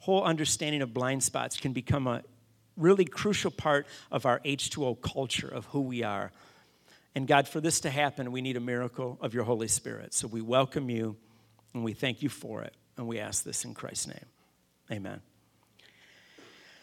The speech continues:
Okay, so we're gonna jump in. You ready? Blind spots. I'm going to talk with you about the number one way to find your blind spot,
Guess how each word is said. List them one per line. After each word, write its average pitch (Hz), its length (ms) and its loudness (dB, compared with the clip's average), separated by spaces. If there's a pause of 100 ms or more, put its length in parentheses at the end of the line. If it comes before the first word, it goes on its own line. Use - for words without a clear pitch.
(380)
Okay, 165 360 6 (320)
so 170 260 8
we're 156 140 4
gonna 165 140 4
jump 180 260 6
in. 190 160 6
You 139 100 0
ready? 202 260 8 (1040)
Blind 175 460 4
spots. - 840 4 (580)
I'm - 600 -12
going 165 140 8
to 147 60 4
talk 185 480 6
with 196 160 6
you 151 400 8
about 139 560 8
the 135 100 0 (120)
number 180 360 8
one 240 360 6
way 147 380 4
to 147 180 -2
find 151 680 2
your 131 380 0
blind 127 460 -2
spot, 110 420 -4